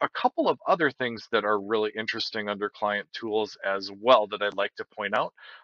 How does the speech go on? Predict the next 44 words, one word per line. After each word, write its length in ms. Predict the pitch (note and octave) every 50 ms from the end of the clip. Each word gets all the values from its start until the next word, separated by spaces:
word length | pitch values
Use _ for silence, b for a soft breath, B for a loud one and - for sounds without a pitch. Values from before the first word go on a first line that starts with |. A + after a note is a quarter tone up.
| B _
Um, 320 | - A#2+ B2 A#2 A2 A2 - _
one 360 | - B2 A#2 A#2+ C3 D3 F3
of 120 | F#3+ D#3+ C3+
them 240 | C#3 C#3 C3 C3 B2+ A#2 -
is 220 | C3 B2 A#2+ A2+ _
the 100 | A2+ G#2 - -
client 460 | - - A#2 A#2+ B2+ B2+ B2 A#2+ -
information 1040 | - A#2 G#2+ F#2+ _ - G2 F2 F2 F2+ F#2+ G#2+ B2+ - - - F3 F3+ G3 A3 - _ _ _ _ _
tool. 320 | - - G#3 A#3+ E4 D#4 B B B B B B B B -
Um, 380 | C3 C3 A#2 A2+ A2 A2 A2 - _ _ _ _ -
as 200 | C#3+ D3+ - -
you 80 | D#3
can 140 | - E3 D3
see, 120 | - F#3
it's 160 | E3+ D3 - -
limited 420 | C#3 E3+ G#3+ A3 G3+ F#3+ D3+ B2
to 60 | C3+ B2+
one 280 | B2+ F3 A#3 C4 B3
device 340 | F#3 C3+ G#2 G#2+ G#2+ G#2+ - - A2+
in 60 | G#2+
community, 600 | - - A2+ G#2+ A2 G#2+ G#2+ G#2 A2 A2+ A2 G#2 _ _ -
but 120 | A#2+ -
there's 180 | C#3 C#3 - -
still 260 | - - B3+ B3 B3
some 220 | - - F3+ D#3
really 260 | E3 E3+ E3 E3 C#3+
interesting 460 | C#3+ C#3 - - C#3 - - B2+ A#2+ A2
things 240 | B2 B2 B2 G#2+
that 180 | A2 G2+ - -
you 80 | G#2+ F#2+
can 220 | - F#2+ F#2 E2+
get 180 | F#2+ G2 G#2 - -
out 140 | F2+ E2+ E2+
of 100 | E2 -
here, 280 | - F2+ F2 E2+ E2+ B B B B B B B B B _ A2
uh, 240 | G#2+ G2+ F#2+ F#2+ F#2+ - -
including 840 | C#3 C3+ B2+ - - - F3+ G3 A3+ A#3+ G3 E3 A#2+ G#2+ G#2 G#2 G2+ - _
what 380 | C3+ A#2+ A2+ A2+ C3 D3 D#3 -
your, 520 | C#3 C3 B2+ A#2+ A2 G#2+ G#2+ G#2 - - _ _ _ _ _ B2
the 180 | A2 A#2 G#2+
C 180 | - - C#3+ C#3+
C 180 | - - C3+
M 100 | B2+ B2 -
cache 300 | - - A2 A2 A#2 -